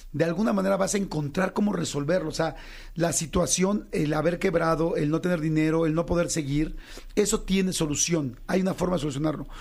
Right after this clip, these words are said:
Lo que nos detiene es la parte emocional, que no estamos preparados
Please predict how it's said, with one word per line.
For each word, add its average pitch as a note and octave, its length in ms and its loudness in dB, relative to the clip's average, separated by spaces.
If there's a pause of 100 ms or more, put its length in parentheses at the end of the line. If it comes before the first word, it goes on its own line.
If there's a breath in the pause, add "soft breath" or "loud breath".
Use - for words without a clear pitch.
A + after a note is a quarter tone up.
(180 loud breath)
Lo D#3+ 240 2
que E3+ 100 0
nos D#3+ 160 0
detiene F3 680 0
es E3 160 -2
la D#3 200 -4
parte - 280 0
emocional, D3+ 500 -2 (340 loud breath)
que E3+ 120 4
no F#3 200 4
estamos G3 400 2
preparados D#3+ 760 -2